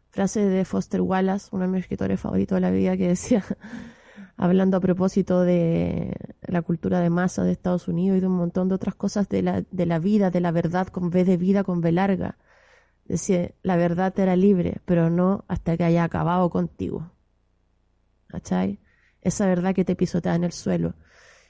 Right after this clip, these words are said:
Y nosotras, nosotros, nosotres, siempre hemos sido los que pierden, po, weón. Pero un rato nos acostumbramos a no perder tanto y tal vez por eso tam-, esta, esta derrota nos está doliendo. Vamos con otros audios.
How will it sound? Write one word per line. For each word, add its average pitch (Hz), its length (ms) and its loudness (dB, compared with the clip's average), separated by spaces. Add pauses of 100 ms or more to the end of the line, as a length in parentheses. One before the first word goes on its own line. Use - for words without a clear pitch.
(120)
Y 180 360 2
nosotras, 202 800 -2
nosotros, 190 680 -4
nosotres, 185 680 -6 (760)
siempre 220 320 0
hemos 226 200 2
sido 233 200 2
los 220 140 4
que 208 180 -2
pierden, 226 420 0
po, - 240 -10
weón. - 220 -10
Pero 196 260 2
un 196 220 0
rato 247 260 0
nos 262 160 2
acostumbramos 233 640 -2
a - 20 0
no 247 140 0
perder 277 280 -2
tanto 233 560 -4 (540)
y 202 120 2
tal 190 160 0
vez 208 120 0
por 196 180 -4
eso 214 260 -4
tam-, 214 280 -4
esta, 214 720 -2 (1500)
esta 220 280 0
derrota 220 400 4
nos 214 120 4
está 196 200 0
doliendo. 175 480 2 (720)
Vamos 220 300 2
con 226 280 4
otros 220 220 2
audios. 160 420 -4